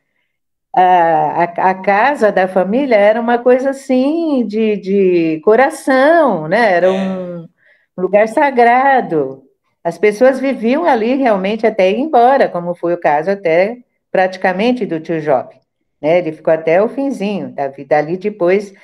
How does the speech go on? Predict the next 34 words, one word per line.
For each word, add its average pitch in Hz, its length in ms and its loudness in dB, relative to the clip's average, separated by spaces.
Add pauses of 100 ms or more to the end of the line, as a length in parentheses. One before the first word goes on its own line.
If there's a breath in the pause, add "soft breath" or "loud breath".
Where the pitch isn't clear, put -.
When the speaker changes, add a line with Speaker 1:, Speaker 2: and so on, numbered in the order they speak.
(300 loud breath)
Speaker 1:
a 170 60 2
Ana 190 320 2
e - 20 2
o 233 40 2
César 190 480 0
tiveram 170 480 0
que 220 680 -2
levá-lo, 196 680 0 (600)
né, 156 140 0
Speaker 2:
Aham. 190 80 -2
Speaker 1:
pra 170 140 0
morar 156 360 -2
com 208 160 -6
eles, 160 240 -4
porque - 220 -8
não 233 160 -4
dava 143 260 0
mais 143 240 -6
pra 165 160 -4
ficar 185 220 -4
sozinho. 190 560 -4 (640 soft breath)
Mas, 226 220 2
enfim, 262 640 -4 (400)
outra 233 340 2
curiosidade. 226 920 0 (100)
Lá 208 240 2
na 247 140 0
casa 202 400 0
da, 143 640 -2 (100)
da 151 120 0
tia 156 160 -2
Nelly, 160 340 0
nesse 165 300 -4
jardim, 160 720 -2